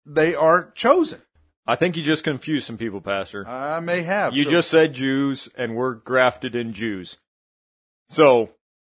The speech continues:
Speaker 2: you wanna explain that a little bit about Old Testament Jews and modern Jews?
Speaker 1: Well, the Old Testament Jews are God's chosen people. And those, those Jews were the promise that the, the, the, the promises were given to those Jews, okay?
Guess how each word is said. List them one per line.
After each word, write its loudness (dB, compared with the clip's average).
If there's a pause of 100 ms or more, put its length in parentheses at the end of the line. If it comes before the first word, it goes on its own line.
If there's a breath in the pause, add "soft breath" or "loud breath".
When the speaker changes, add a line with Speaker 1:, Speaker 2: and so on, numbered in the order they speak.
(220)
Speaker 2:
you -4
wanna 2
explain 0
that 4
a 4
little 4
bit 4
about 4
Old 2
Testament -2
Jews -2
and -8
modern 0
Jews? -4
Speaker 1:
Well, 10
the 2
Old 4
Testament 2
Jews -2
are 0
God's 4
chosen 0
people. -6 (720 soft breath)
And -2
those, 6 (140)
those 6
Jews 0
were 2
the -8
promise 0
that -6
the, -6
the, -6
the, -8
the -8
promises 4
were -2
given 2
to -4
those 2
Jews, -2
okay? -2